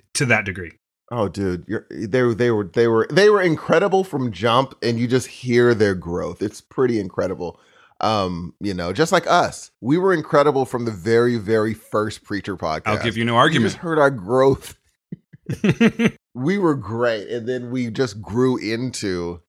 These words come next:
Speaker 2: I know that you, I don't, you know what's funny? The Preacher, first Preacher podcast was great. The first Heroes podcast, I don't know how that one sound. I don't know.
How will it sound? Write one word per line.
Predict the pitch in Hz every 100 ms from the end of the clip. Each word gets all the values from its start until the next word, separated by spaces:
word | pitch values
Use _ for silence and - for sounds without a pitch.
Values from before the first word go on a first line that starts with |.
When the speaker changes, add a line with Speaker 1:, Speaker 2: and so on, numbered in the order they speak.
| _ _ _ _ _
Speaker 2:
I | 156 202
know | 233
that | 220
you, | 160 147 180 214 202 151 127
I | 156
don't, | 202 180
you | 202
know | 254
what's | 247 -
funny? | 185 202 190
The | 151
Preacher, | - 226 -
first | 170 202 240
Preacher | 180 180 175
podcast | 131 110 107 101
was | 87
great. | 82 85 110 92 - _ _ _ _
The | - 123
first | - 180 202
Heroes | - 165 180 135 117
podcast, | 113 104 123 104 85 87 - - -
I | 123
don't | 143 131
know | 131 117
how | 120 107
that | 92 87
one | 82 76
sound. | 76 76 76 82 _ _ _ -
I |
don't | 131 123 80
know. | 71 -